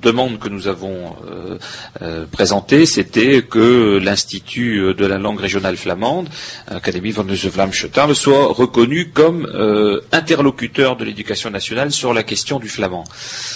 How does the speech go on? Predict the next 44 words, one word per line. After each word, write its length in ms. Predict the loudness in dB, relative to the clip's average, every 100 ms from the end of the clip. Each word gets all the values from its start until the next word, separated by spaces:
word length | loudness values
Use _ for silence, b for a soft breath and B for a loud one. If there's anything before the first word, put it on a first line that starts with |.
| B
Parce 160 | -4 -2
que 80 | 0
si 520 | 0 0 -2 -2 -4
nous 200 | -4 2
avons 200 | 4 2
créé 440 | -2 2 4 4 2
l'Institut 600 | 0 -4 -6 -8 -6 -6
en 100 | -6
deux 120 | -8
mille 200 | -10 -4
quatre, 480 | 0 0 0 -4 -4
euh, 240 | -4 -4 -6
en 60 | -8
fédérant 680 | -2 2 4 4 2 0
des 180 | -2 -2
associations, 960 | -2 -4 -4 -4 -2 -2 -2 -4 -6 -10
euh, 80 |
flamandes 520 | -6 -4 -2 -2 -2 -4 B B B B
et, 320 | 2 2 2
euh, 360 | -2 -6 -6 -8 -12 -14 -14 -14 -12 -8
en 160 | -4 -2
appelant 300 | -2 -2 -2
certains 300 | -4 -4 -4
élus 320 | -4 0 0
à 60 |
travailler 360 | 0 -2 -2 0
avec 280 | 0 -2 -2
nous, 240 | -2 -2
enfin, 360 | -6 -14 -16 -16
tout 180 | -8 -6
au 20 |
moins 140 | -4
tous 140 | -4 -6
ceux 160 | -6
qui, 260 | -6 -8 -10
qui 140 | -4
souhaitent 300 | -2 2 0
travailler 340 | 0 -2 0 0
sur 180 | -2 -4
la 60 |
question 280 | -6 -8 -10
de 80 | -4
la 100 | -2
langue, 240 | 0 -2